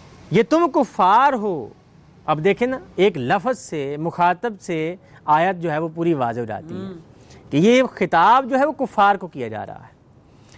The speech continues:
Speaker 1: یہ تم کفار ہو جو دنیا کے سر و سامان کے طالب ہو، نبی نہیں، صحابہ کرام نہیں۔
Speaker 2: ہوں۔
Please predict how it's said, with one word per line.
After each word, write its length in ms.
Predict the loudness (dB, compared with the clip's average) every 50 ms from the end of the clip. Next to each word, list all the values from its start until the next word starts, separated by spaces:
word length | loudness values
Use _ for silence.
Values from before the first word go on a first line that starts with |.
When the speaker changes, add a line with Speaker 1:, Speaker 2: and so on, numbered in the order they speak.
| -2
Speaker 1:
یہ 100 | 0 2 2
تم 180 | 2 2 2 2
کفار 440 | 0 -2 0 2 4 4 6 6 4
ہو 60 | 4
جو 120 | 2 2
دنیا 280 | 2 2 2 2 2 2
کے 120 | 2 0
سر 160 | 0 0 0
و 80 | 0 0
سامان 460 | 0 0 0 0 0 -2 -2 -2 -4
کے 80 | -6 -2
طالب 320 | 0 2 2 2 0 -4
ہو، 200 | -6 -10 -12 -14 -18 -20 _ -20 -20 _ _ _ -4
نبی 300 | -2 0 0 2 2 2
نہیں، 420 | 2 2 2 0 0 -2 -4 -8 -10 -14 -18 -20 -20 -20 -20 -20 -12 -4
صحابہ 380 | -2 0 2 2 2 0 -2 -4 -2
کرام 240 | -2 -2 -2 -2 -4
نہیں۔ 260 | -4 -4 -4 -6 -6
Speaker 2:
ہوں۔ 180 | -8 -10 -14